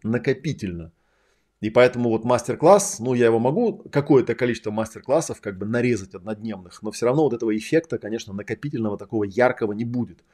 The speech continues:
Он будет локально в рамках одного дня. Но, как вы понимаете, вот чтобы вот семь дней разгоняться, да, к седьмому дню сделать вот бомбический такой результат, это надо, конечно, присутствовать достаточно, э, долго на этом, да. Ну,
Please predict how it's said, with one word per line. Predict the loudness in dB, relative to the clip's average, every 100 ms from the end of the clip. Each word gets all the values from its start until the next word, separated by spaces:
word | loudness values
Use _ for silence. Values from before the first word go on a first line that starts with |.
| _ _ _
Он | -2
будет | 0 2
локально | 2 4 6 6
в | 2
рамках | 0 0 -4
одного | -2 0
дня. | 0 -2 -4 -8 -18 -20 -20 -20 -20 _ -4
Но, | 0 0
как | -2
вы | -6
понимаете, | -6 -2 0 0 0
вот | -4 -4
чтобы | -6 -4
вот | -4 -6
семь | 0 2 4
дней | 2 0
разгоняться, | 0 0 0 0 -4 -6
да, | -2 -4
к | -4
седьмому | -8 -6 -4 -4
дню | -4 -6 -6
сделать | -8 -8
вот | -10
бомбический | -6 -4 -4 -6 -12 -12
такой | -12 -8
результат, | -6 -2 2 2 0 _ -8
это | -6 -4
надо, | -2 -2 -2 -8 -20 -20 _ _ _ _ _ -20
конечно, | -8 -6 -6 -8
присутствовать | -12 -10 -10 -10 -10
достаточно, | -8 -6 -8 -8 -12 -12 -14 _ -12
э, | -8 -8 -8 -12 _ _ _ _ _
долго | -8 0 0 0 -10
на | -14
этом, | -16 -6
да. | -4 -4 -6 -16 0
Ну, | 2 2 -4